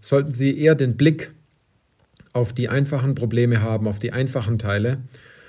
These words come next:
und nicht auf diese, in Anführungszeichen,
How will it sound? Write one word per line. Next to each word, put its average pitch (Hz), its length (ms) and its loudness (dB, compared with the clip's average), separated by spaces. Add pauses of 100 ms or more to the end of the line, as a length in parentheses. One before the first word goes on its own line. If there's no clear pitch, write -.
(200)
und 117 100 2
nicht 123 140 2
auf 120 120 -2
diese, 113 460 2 (580)
in 127 80 -4
Anführungszeichen, 113 1080 0